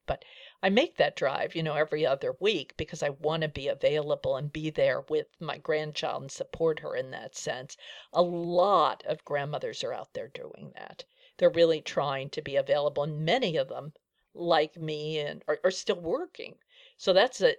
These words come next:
a group out there that I think could support each other. I could reach out and maybe support some of the younger women in my neighborhood with their situation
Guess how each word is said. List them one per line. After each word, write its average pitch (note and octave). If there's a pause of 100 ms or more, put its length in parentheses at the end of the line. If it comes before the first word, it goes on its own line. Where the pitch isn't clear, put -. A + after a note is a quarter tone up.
a F3+
group G#3
out G3
there B2+
that C3
I D3+
think E3+
could -
support D#3+
each C3+
other. E3 (340)
I F#3+
could G3
reach D#3+
out D#3+
and D#3
maybe D3
support D#3+
some E3+
of D3+
the D3+
younger D#3+
women D#3
in D3
my C#3+
neighborhood D#3
with D3
their C#3
situation -